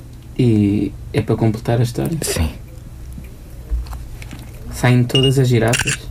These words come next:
Speaker 2: Obrigado.
Speaker 1: Saem todas as girafas?
Speaker 2: Todas as girafas.
Speaker 1: Mas aposto que fica lá uma a segurar sozinha a Torre de Babel, porque as outras vão-se todas embora, ninguém gosta dela e ela está ali a fazer o papel dela,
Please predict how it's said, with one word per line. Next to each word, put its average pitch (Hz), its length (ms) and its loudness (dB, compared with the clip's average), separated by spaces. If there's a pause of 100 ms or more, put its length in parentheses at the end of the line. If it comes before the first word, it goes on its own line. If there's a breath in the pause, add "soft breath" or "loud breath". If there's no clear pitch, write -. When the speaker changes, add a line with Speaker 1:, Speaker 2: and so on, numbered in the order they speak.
(240)
Speaker 2:
Obrigado. - 440 -4
Speaker 1:
Saem 123 300 4
todas 127 400 4
as 117 80 4
girafas? 117 480 0 (180)
Speaker 2:
Todas 78 320 4
as 76 60 4
girafas. 73 640 -2
Speaker 1:
Mas 107 100 0
aposto 104 340 0
que - 60 -12
fica 113 240 2
lá 104 120 4
uma 104 240 6 (260)
a 104 40 2
segurar 104 300 2
sozinha 104 400 4
a 107 40 2
Torre 104 340 2 (160)
de - 80 -6
Babel, 107 440 4 (380 loud breath)
porque - 200 0
as 107 60 6
outras 110 200 4
vão-se 110 220 4
todas 110 300 2
embora, 113 360 4
ninguém 120 260 4
gosta 120 280 2
dela 123 320 4
e 123 80 6
ela 127 160 4
está 120 160 0
ali 131 140 4
a 120 40 0
fazer 127 220 2
o 127 60 -4
papel 127 320 0
dela, 107 280 2